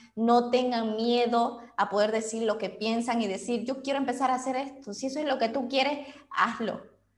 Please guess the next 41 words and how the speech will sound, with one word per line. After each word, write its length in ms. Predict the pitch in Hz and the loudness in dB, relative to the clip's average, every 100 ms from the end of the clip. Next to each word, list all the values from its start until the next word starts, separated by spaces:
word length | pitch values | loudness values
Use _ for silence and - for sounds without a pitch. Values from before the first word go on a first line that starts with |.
| _ - | _ 2
Hazlo, 220 | 240 254 | 2 4
empieza 540 | 202 - 214 220 196 190 | 0 0 0 2 0 2
ya, 360 | 226 240 240 208 | 2 4 2 -2
y, 240 | 208 - | -4 -4
y 160 | 196 202 | 0 0
estos 240 | 226 233 | 2 0
son 160 | 233 220 | 0 0
algunos 320 | 214 220 240 | 2 0 0
consejos 540 | 233 208 - 226 254 | 0 -4 2 2 2
que 100 | 262 | -4
nosotros 380 | 220 240 208 226 | -4 -4 -4 -2
queremos 340 | 208 190 233 233 | -2 -2 -2 -2
compartir 560 | 208 208 - 247 254 | -2 -2 -2 -2 -2
con 140 | 233 208 | -2 -4
ustedes, 520 | 214 208 214 233 240 | -4 -2 0 -2 -4
con, 220 | 190 - | -8 -6
con 260 | 208 196 208 | -4 -2 0
Luz, 240 | 233 240 - - - _ | 0 0 -6 -14 -20 _
de 180 | 202 202 | 0 2
las 140 | 233 | 0
cosas 360 | 214 294 330 320 | 0 -2 -2 -2
que 80 | 233 | -2
les 140 | 233 | 0
han, 240 | 214 240 - | 0 -2 -2
que 100 | 226 | 0
le 80 | |
han 140 | 226 277 | 2 2
servido 680 | 294 247 226 240 247 370 - - _ | 0 0 0 0 0 -2 -10 -20 _
y 160 | 214 | -2
que 140 | 220 220 | 0 0
realmente 960 | 226 214 240 254 262 254 247 240 240 - | 2 4 4 4 2 2 0 -2 -2 -4
van 180 | 196 202 | -4 -2
a 40 | |
ayudar 320 | 208 196 196 | -2 -2 0
a 140 | 226 202 | 0 -2
poder 260 | 185 202 | -4 -2
cambiar 640 | 208 185 180 196 196 190 | -2 -2 -4 -2 0 0
tu 140 | 208 202 | -2 -2
vida 440 | 196 185 190 190 | 0 0 -2 -6
en 280 | - 220 220 | -4 -2 0
pequeños, 640 | 220 214 240 262 294 294 | 0 0 0 2 2 -2